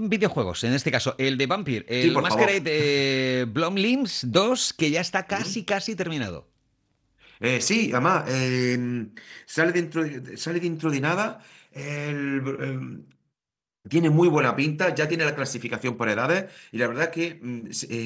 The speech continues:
Speaker 2: eh, se, cambió de mano, cambió de mano en el dos mil veinte, dos mil veinte, dos mil veintiuno y ahora para el, los primeros seis meses de dos mil veinticinco se supone que lo van a sacar. El dos mil veinticuatro podía haber salido, pero han querido darle un peque-, unos pequeños retoques para que el juego, es que es lo que tienen que hacer ahora.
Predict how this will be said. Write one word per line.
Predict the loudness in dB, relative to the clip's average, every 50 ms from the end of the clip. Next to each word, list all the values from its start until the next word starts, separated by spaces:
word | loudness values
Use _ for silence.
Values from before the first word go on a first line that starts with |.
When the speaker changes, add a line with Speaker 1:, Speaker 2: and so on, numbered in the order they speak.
| -6 -8 -8
Speaker 2:
eh, | -6
se, | -4 -4 -6 -4 -2
cambió | -2 0 2 2 2
de | 4 4
mano, | 4 4 2 0 -2 -4 -14 -8 -6
cambió | -2 -2 0 -2
de | -2 -2
mano | -4 -2 0 0 0 0 0
en | -4 -4
el | -4 -4
dos | -4 -4
mil | -4 -6 -4
veinte, | -2 -4 -4 -2 -2 -2 -4 -4 -6 -10 -10
dos | -8 -6
mil | -6 -4
veinte, | -4 -4 -4 -4 -4
dos | -4 -4
mil | -4 -6
veintiuno | -6 -8 -8 -4 -4 -4 -4 -4 -6 -8 -12 -20 -20 -20 -20 -14 -4
y | -2 2
ahora | 2 4 4 4 2
para | 2 0 0
el, | 0 -2 -4 -8 -6
los | -4 -4 -4
primeros | -2 -4 -2 -2 -2 -2
seis | -2 -2 -2
meses | -2 -4 -4 -6 -4
de |
dos | -4 -6 -6
mil | -6 -6 -6 -4
veinticinco | -4 -4 -4 -4 -6 -6 -8 -4 -2 -2 -2 0 2 2 2
se | 2 0 -2
supone | -2 -2 0 0 0 0 0 -2 -6 -16 _ -20 -20 -20 -20 _ -4
que | -2 0
lo | 0 2 2
van | 2 0 0
a | 0 -2 -2 -2
sacar. | -4 -6 -6 -6 -4
El | -2
dos | 0 0
mil | 0 0
veinticuatro | -2 -4 -6 -2 -2 -2 -2 -2 -4
podía | -4 -4 -2 -4
haber | -4 -4
salido, | -6 -6 -6 -4 -6 -6 -6
pero | -6 -6 -6 -8 -10 -20 -20 -6 -2
han | -2 0 0
querido | 0 2 2 4
darle | 2 2 2 2 0 -2 -2
un | -6 -6 -6 -8 _
peque-, | -4 -2 -2 -2 -4
unos | -4 -4 -6 -8 -6
pequeños | -8 -6 -4 -2 -2 -2 -2
retoques | -4 -2 -2 -2 -2 -2 -2 -4 -6 -14 -16 -6
para | -4 -4 -2
que | -2 -4
el | -2
juego, | -2 -4 -4 -2 -2
es | -2 -2
que | 0 2
es | 2
lo | 2 2
que | 0 -2
tienen | -4 -4 -6 -6 -8
que | -8
hacer | -6 -4 -4
ahora. | -4 -4 -4 -6 -8 -12